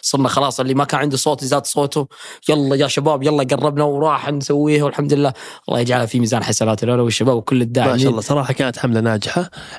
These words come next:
Speaker 2: عندي كم سؤال تقريبًا عن الحملة.
Speaker 1: تفضل.
Speaker 2: الأول،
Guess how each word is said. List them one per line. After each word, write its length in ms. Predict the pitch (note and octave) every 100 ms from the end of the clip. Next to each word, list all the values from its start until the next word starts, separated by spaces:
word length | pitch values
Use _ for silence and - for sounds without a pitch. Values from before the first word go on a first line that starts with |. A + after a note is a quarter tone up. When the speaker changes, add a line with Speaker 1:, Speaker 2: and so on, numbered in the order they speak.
| -
Speaker 2:
عندي 180 | A#3 B3+
كم 140 | A3
سؤال 440 | - A3+ B3 B3+
تقريبًا 500 | A3 G3+ G#3+ A3 G#3
عن 60 | E3+
الحملة. 460 | D#3 D#3 A2+ B2+ E3+ - -
Speaker 1:
تفضل. 180 | - A2 - - _ -
Speaker 2:
الأول، 720 | E3+ - A3+ F3 C3 D3+ G#3+